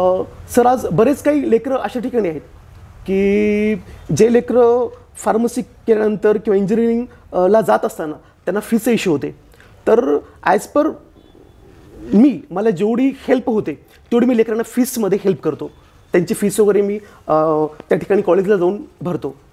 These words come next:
तर actually, आणि सगळ्यात महत्त्वाचं, sir, जेव्हा मी वसमतला आलो, याच्या आधी माझे classes मुखेडला होते, जेव्हा मी वसमतला आलो त्यावेळेस, सर, मी एका विद्यार्थ्यापासून सुरुवात केली आणि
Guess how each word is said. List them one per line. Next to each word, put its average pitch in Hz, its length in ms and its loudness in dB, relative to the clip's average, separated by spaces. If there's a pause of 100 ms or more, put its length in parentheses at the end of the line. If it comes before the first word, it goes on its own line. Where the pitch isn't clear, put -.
(500)
तर 135 60 0
actually, 202 720 0 (680)
आणि 190 120 2
सगळ्यात 220 260 2
महत्त्वाचं, 254 420 -2
sir, - 340 -14
जेव्हा 202 180 2
मी 254 320 -2
वसमतला 208 440 0
आलो, 147 160 -4 (480)
याच्या 175 200 2
आधी 220 120 2
माझे 220 180 0
classes 208 380 -2
मुखेडला 208 320 0
होते, 190 220 0 (640)
जेव्हा 202 280 0
मी 226 80 2
वसमतला 214 400 0
आलो 226 160 0
त्यावेळेस, 226 320 0
सर, 240 80 -6
मी 240 160 -6
एका 220 200 -2
विद्यार्थ्यापासून 220 460 -2
सुरुवात 165 300 -2
केली 151 220 -4 (600)
आणि 190 760 2